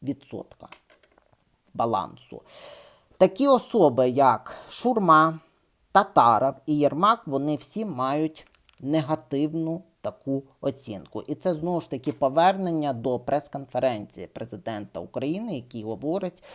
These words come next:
говорив, точніше, тоді, що у нього є п'ять-шість потужних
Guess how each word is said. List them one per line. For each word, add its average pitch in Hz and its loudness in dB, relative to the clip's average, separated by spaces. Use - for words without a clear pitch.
говорив, 127 -2
точніше, 190 -6
тоді, 196 -6
що - -8
у 135 -2
нього 160 0
є 123 -2
п'ять-шість 120 -4
потужних 110 -10